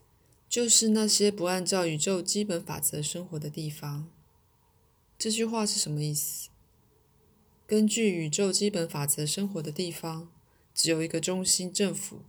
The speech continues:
而没有国界之分。人们在友情、和平与和谐的基础上共同生活，这样才是高度发达的世界。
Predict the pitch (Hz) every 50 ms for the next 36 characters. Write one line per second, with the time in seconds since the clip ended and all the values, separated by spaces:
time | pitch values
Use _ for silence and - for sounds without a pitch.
0 | - _ _ _ - 165 165 151 151 156 160 160 156 151 - 147 151 151 - 175
1 | 165 165 - 170 165 - 175 165 165 170 170 - - _ _ _ _ _ _ _
2 | _ - _ _ _ _ _ - 151 175 180 180 165 - 202 190 185 165 156 151
3 | 143 147 - - - 151 147 147 151 160 185 - - - - 165 175 170 - -
4 | 156 156 160 170 160 - 156 151 147 - 170 175 175 - 175 165 165 165 - -
5 | 196 196 196 - 151 143 - 170 160 156 160 - 196 180 165 156 156 151 156 151
6 | - 190 190 196 196 - - - - - _ _ _ _ _ _ _ _ _ _
7 | _ _ - - - 180 165 160 156 - 151 151 151 - - 160 151 151 180 180
8 | 185 190 180 170 - 190 185 196 190 151 - - - - - - - - - -
9 | - -